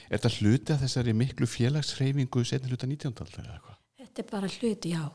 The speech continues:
Speaker 2: þetta er í raun og veru hluti af þessum félagshreyfingum sem að þá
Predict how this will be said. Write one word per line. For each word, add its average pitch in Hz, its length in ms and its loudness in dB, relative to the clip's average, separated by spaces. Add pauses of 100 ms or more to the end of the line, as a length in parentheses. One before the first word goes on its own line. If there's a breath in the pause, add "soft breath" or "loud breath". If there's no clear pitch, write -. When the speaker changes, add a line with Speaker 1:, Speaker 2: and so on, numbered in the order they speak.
Speaker 2:
þetta - 280 -8
er 170 60 -8
í 170 60 -14
raun 180 200 -12
og 165 80 -16
veru 165 160 -18
hluti 190 400 -8
af 190 240 -8
þessum 185 420 -4 (280)
félagshreyfingum 151 920 -12
sem 156 260 -10
að 143 120 -20
þá 147 60 -20